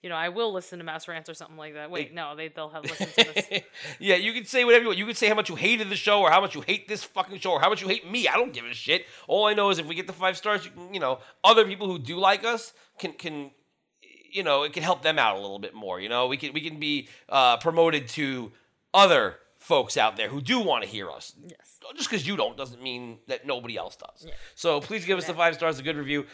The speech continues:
Speaker 2: Uh, you can find us on mouse rants dot G Q. And don't forget to look at the top right, put your email address in the little thing, and become a degenerate. If you become a degenerate, you get special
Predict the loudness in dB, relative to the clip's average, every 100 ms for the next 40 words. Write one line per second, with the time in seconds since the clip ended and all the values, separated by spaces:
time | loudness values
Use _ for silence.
0 | -6 0 0 0 -4 2 2 2 -2 0
1 | 4 4 4 0 0 4 4 4 -4 -10
2 | -10 -12 -8 -6 -6 -6 -8 2 2 2
3 | 2 2 2 -6 -6 -8 2 2 4 4
4 | 4 4 -6 -6 -8 -4 0 0 0 -2
5 | -2 -6 -6 -6 -6 -4 -4 -6 -10 -6
6 | -4 -4 -6 -12 -2 4 8 8 6 2
7 | -14 -14 -8 -6 -6 0 0 0 -2 -2
8 | 0 -2 -4 -6 -6 0 2 2 -2 -4